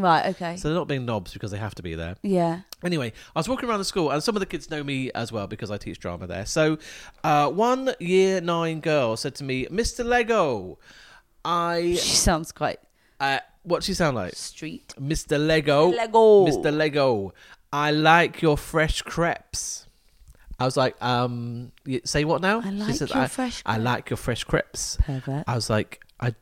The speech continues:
Speaker 2: I'm, I'm hoping that that isn't sexual.
Speaker 1: Mm-hmm.
Speaker 2: I said, "Please tell an old man what you mean." She
Speaker 1: Yeah.
Speaker 2: was like, "You have fine shoes."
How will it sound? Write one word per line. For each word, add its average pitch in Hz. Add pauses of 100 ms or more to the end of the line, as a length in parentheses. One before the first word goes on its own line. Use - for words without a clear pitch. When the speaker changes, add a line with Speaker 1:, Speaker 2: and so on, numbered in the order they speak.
(140)
Speaker 2:
I'm, 135
I'm 139
hoping 139 (140)
that 117
that 110
isn't 110
sexual. 117 (140)
Speaker 1:
Mm-hmm. 151
Speaker 2:
I 135
said, 135 (260)
"Please 165
tell 139
an 127
old 123
man 113
what 110
you 107
mean." 107 (200)
She 156
Speaker 1:
Yeah. 143
Speaker 2:
was 135
like, 135
"You 131
have 117
fine 147
shoes." 104